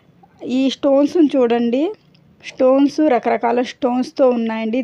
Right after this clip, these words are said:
దేవుడు రూపులు ఉన్నాయండి. రకరకాల మోడల్స్ అయితే ఉన్నాయండి. ఇవి బుట్టల్ని చూడండి, రకరకాల మోడల్స్ అండి. బుట్టలు, చెవి దుద్దులను చూడండి.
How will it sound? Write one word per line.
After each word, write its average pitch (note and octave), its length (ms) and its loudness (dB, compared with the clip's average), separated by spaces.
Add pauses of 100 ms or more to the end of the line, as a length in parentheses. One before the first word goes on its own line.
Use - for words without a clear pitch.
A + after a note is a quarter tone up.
దేవుడు A#3 500 0 (320)
రూపులు A#3 420 -4
ఉన్నాయండి. A3+ 640 -4 (480)
రకరకాల A3 580 -4
మోడల్స్ A3+ 500 -4
అయితే A#3+ 300 0
ఉన్నాయండి. A3 640 -4 (140)
ఇవి C#4 340 0 (220)
బుట్టల్ని C#4+ 560 2
చూడండి, A#3+ 460 -2
రకరకాల A#3 600 -2
మోడల్స్ A3+ 540 -4
అండి. A3 260 -2
బుట్టలు, A3 560 -4 (460)
చెవి B3 260 0
దుద్దులను B3 520 0
చూడండి. G#3+ 560 -2